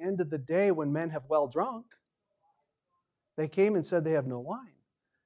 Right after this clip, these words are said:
And Jesus did this miracle, his first miracle in Cana of Galilee. He commanded these servants to fill these pots with water. They filled them, they brought them over, they poured out, and like, "Wow, it's wine." And everybody's like, "That's amazing."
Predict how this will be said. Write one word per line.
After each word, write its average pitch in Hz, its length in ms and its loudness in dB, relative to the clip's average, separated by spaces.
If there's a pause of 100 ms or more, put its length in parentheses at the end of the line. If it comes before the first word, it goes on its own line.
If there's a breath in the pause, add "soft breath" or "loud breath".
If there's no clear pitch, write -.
(120)
And 117 100 -12
Jesus 147 380 -2
did 151 180 -2
this 156 200 -2
miracle, 175 440 0
his 110 80 -8
first - 340 -10
miracle 143 360 -8
in 107 60 -18
Cana 131 260 -10
of 117 100 -14
Galilee. 135 360 -6 (600)
He - 60 -18
commanded 151 500 -2
these 139 240 -2
servants 156 800 -2 (160)
to 131 80 -8
fill 147 320 -2
these 131 200 -4
pots - 800 -4 (140)
with - 160 -14
water. 123 460 0 (720)
They 131 100 -4
filled 170 300 10
them, 143 120 4
they 123 100 -2
brought 139 440 6
them 160 120 2
over, 156 380 0
they 123 100 -14
poured 165 300 4
out, 160 140 6
and 143 80 -4
like, 135 120 -4
"Wow, 330 500 8
it's 330 200 -2
wine." 392 540 -4 (360)
And 156 80 -10
everybody's 185 280 -6
like, 165 140 -8
"That's 277 300 -6
amazing." 254 920 2